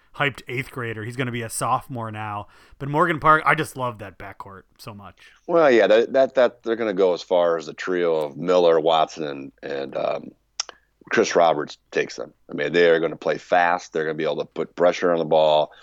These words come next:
Speaker 2: and really put pressure on opposing defenses with their, with their speed transition. Adam Miller is, is,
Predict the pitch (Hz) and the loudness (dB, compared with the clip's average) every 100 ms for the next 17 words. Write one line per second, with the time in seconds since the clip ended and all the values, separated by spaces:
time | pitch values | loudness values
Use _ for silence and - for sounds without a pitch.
0 | - - 78 80 110 151 131 117 - 104 | -20 -10 -6 -2 4 4 4 2 -2 0
1 | 90 - 82 78 _ _ _ _ _ 78 | 0 0 -4 -4 _ _ _ _ _ -6
2 | 76 - 92 78 73 78 - 73 71 73 | -6 -2 -2 -2 -8 -10 -8 -8 -8 -8
3 | 71 78 76 78 76 73 73 71 82 76 | -4 -4 0 2 2 0 -4 -6 -2 -2
4 | - 80 78 78 76 - - 80 73 78 | 0 0 2 0 -2 -10 -2 -2 0 0
5 | - 73 71 - - - - - 95 92 | 0 -2 -4 -10 -20 -20 -12 0 2 4
6 | 87 90 87 82 78 73 - - 80 73 | 4 4 6 4 0 -6 -10 -4 0 0
7 | 71 76 - - | -2 -6 -10 -18